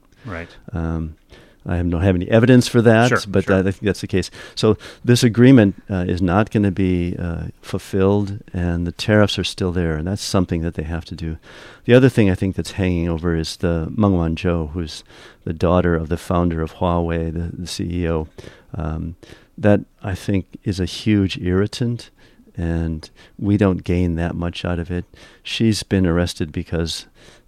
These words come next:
Speaker 2: uh, a subsidy of Huawei that she claims was a wholly foreign-owned entity, we claim was kind of a shell company,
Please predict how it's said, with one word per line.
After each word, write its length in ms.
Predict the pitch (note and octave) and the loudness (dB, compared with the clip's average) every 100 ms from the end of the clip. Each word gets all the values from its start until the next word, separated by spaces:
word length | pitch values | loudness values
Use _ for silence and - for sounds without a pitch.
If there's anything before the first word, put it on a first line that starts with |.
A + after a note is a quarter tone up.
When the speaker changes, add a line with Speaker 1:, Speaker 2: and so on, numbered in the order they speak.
| - - | -16 -10
Speaker 2:
uh, 260 | E2 E2+ E2+ - _ | -10 -10 -12 -16 _
a 80 | - | -6
subsidy 880 | - G#2 F#2 - F#2 D#2 D#2+ E2 - | 0 2 2 0 -4 -2 -4 -4 -4
of 260 | E2+ E2 - | -4 -4 -4
Huawei 640 | F#2+ E2+ E2 D2+ D2+ E2 - _ | -2 -2 -2 -4 -8 -10 -14 _
that 120 | E2+ - - _ | -14 -14 -20 _
she 220 | - G2 | -8 -8
claims 480 | - - D#2+ D#2+ E2 | -8 -8 -6 -8 -8
was 220 | E2+ E2 | -8 -6
a 100 | E2 D#2+ | -8 -10
wholly 380 | - F#2+ E2 E2 | -6 -6 -6 -8
foreign-owned 580 | - G2 E2+ G2+ A#2 | -4 -2 0 0 2
entity, 640 | F2+ F#2 - - G2+ F#2 F2 - - - - | 0 -2 -4 -4 -2 -2 -4 -10 -20 -20 -10
we 180 | F#2+ F2 | -8 -6
claim 320 | - F2+ E2+ | -4 -2 -2
was 160 | D#2 | -6
kind 200 | - F2 | -6 -6
of 100 | D#2+ | -6
a 40 | D#2 | -8
shell 280 | - F2 E2+ | -8 -6 -6
company, 500 | - E2+ F2+ F2 | -8 -8 -6 -6